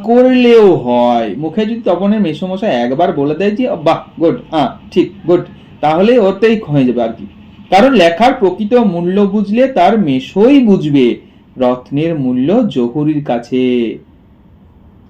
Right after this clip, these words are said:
বেদে চেনে সাপের হাঁচি, মানে সাপের হাঁচি, সাপ কোথায় আছে, কোন গর্তে আছে, যেমন বেদে চেনে, সেমন কোনটা রত্ন, কোনটা, আহ,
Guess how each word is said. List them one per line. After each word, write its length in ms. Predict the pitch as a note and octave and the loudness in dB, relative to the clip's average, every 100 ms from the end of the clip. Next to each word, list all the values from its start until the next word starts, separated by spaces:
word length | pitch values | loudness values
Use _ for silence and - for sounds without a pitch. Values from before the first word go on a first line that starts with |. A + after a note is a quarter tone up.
| _ - - B2+ | _ -20 -18 -6
বেদে 440 | B2 C3+ C3 C#3+ | 0 0 2 0
চেনে 360 | C#3+ C3 C#3+ G3 | 0 -2 0 -2
সাপের 420 | C#3+ B2 D3 C#3+ | -4 -4 -2 -2
হাঁচি, 560 | B2 A#2+ B2+ A#2+ G#2+ G#2+ | -4 -4 -2 -2 -4 -6
মানে 120 | C3 | -8
সাপের 840 | C3+ B2+ C#3+ - - _ _ D#3 D#3 | -6 -4 -4 -4 -10 _ _ -2 -2
হাঁচি, 360 | B2+ A#2+ D3+ | -2 -6 -6
সাপ 220 | D3+ B2+ A#2+ | -8 -8 -8
কোথায় 240 | B2+ C#3 | -6 -4
আছে, 140 | C3+ D#3 | -4 -4
কোন 180 | C3 B2 | -4 -4
গর্তে 240 | B2+ C#3+ | -4 -4
আছে, 260 | C#3 E3+ G3+ - - | -6 -6 -8 -14 -4
যেমন 200 | C#3+ C#3+ | 0 2
বেদে 280 | C3 C3 D3+ | 2 0 0
চেনে, 360 | G3 A#3 D#4 - _ _ _ | 2 2 2 -4 _ _ _
সেমন 480 | - D#3+ F3 G#3 A#3 | -6 -4 0 0 0
কোনটা 480 | - C#3+ D3+ D#3 F3 | -2 -4 -4 -2 -2
রত্ন, 760 | C3 A#2+ - - D#3 D#3+ E3 D#3+ _ _ _ _ | -2 -4 -8 -10 -8 -6 -8 -12 _ _ _ _
কোনটা, 640 | - D3 D#3+ D3+ D#3+ D#3 D3+ _ _ | -6 -4 -2 -2 0 -2 -6 _ _
আহ, 840 | C3+ C#3 C#3 C3+ C3 B2+ A#2 G2+ | -2 0 0 0 -2 -4 -6 -10